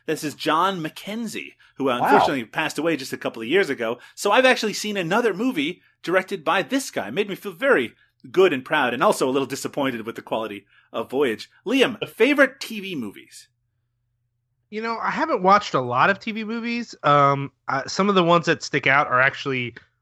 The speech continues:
Speaker 3: weirdly Stephen King related, so, like, It or The Stand or whatever. But,
Speaker 1: Hey, uh,
Speaker 3: um,
Speaker 1: sorry to interrupt you, Liam, but did you know that both It and The Stand are actually not good? <laughs>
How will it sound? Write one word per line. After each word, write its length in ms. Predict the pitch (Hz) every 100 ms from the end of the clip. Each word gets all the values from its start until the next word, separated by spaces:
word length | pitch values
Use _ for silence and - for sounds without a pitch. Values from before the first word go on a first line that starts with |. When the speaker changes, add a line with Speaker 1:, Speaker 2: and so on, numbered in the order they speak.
| -
Speaker 3:
weirdly 400 | 123 127 113 110
Stephen 400 | - 127 117 98
King 220 | 127 131
related, 420 | 143 156 165 156
so, 140 | - 110
like, 300 | 104 95 - _ _ -
It 300 | 131 123 123
or 120 | 120
The 120 | 107
Stand 640 | - - 117 120 120 117
or 80 | 117
whatever. 540 | 117 117 117 120 120 - _ _ -
But, 260 | 131 120 -
Speaker 1:
Hey, 200 | - 285
uh, 160 | 123 120
Speaker 3:
um, 80 | 117
Speaker 1:
sorry 280 | 113 247 247
to 40 |
interrupt 260 | 214 196 -
you, 100 | 135
Liam, 200 | 131 151 - -
but 120 | 170
did 160 | 180 185
you 80 | 311
know 120 | 277
that 240 | 180 117
both 240 | 170 156 - 139
It 200 | 175 -
and 160 | 147 127
The 40 |
Stand 360 | - 113 139 139
are 80 |
actually 380 | 101 143 - 123
not 340 | 98 101 135 -
good? 320 | 139 226
<laughs> 40 | -